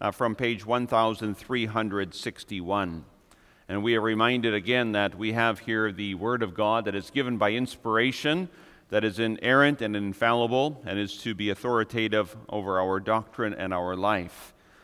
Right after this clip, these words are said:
Uh, so we read as follows from Second Thessalonians three, beginning at verse six.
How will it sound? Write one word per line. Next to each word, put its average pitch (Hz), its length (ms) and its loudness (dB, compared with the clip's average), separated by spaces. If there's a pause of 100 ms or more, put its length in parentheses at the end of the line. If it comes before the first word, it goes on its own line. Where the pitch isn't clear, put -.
(100)
Uh, 123 80 4
so 170 140 0
we 165 140 4
read 143 240 2
as 117 160 2
follows 117 480 4
from 104 320 -2
Second 120 400 -2
Thessalonians 104 680 -2
three, 123 340 -2
beginning 101 360 -2
at 92 160 -2
verse 92 240 -6
six. - 680 -4